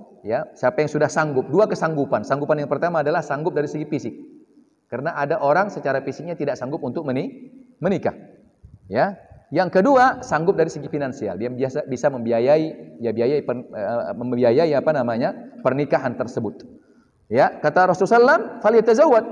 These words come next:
fa innahu aghaddu lil basar wa ahsana, wa ahsana lil farj." Karena menikah itu lebih menundukkan pandangan. Ya, kenapa terjadi pandangan itu jadi liar? Salah satunya karena, ya, belum menikah. Meskipun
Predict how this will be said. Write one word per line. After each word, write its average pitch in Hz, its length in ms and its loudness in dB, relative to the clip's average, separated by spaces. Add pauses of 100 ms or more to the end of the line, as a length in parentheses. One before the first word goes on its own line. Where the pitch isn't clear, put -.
(240)
fa 196 80 2
innahu 285 400 4
aghaddu 226 400 2
lil 220 160 2
basar 151 400 0 (960)
wa 139 160 0
ahsana, 208 560 2
wa 190 240 0
ahsana 202 240 2
lil 196 160 4
farj." - 320 0 (400)
Karena 190 240 4
menikah 190 480 2
itu 269 400 2 (560)
lebih 185 320 2
menundukkan 170 640 -2
pandangan. 120 640 -2 (1200)
Ya, 92 240 -8 (240)
kenapa 185 400 0
terjadi 185 640 0 (400)
pandangan 170 480 0
itu 165 160 -2
jadi 156 240 0
liar? 220 400 2
Salah 156 240 -4
satunya 156 400 -6
karena, 156 640 -4 (240)
ya, 113 160 -4
belum 135 240 2
menikah. 101 320 -8
Meskipun 170 480 0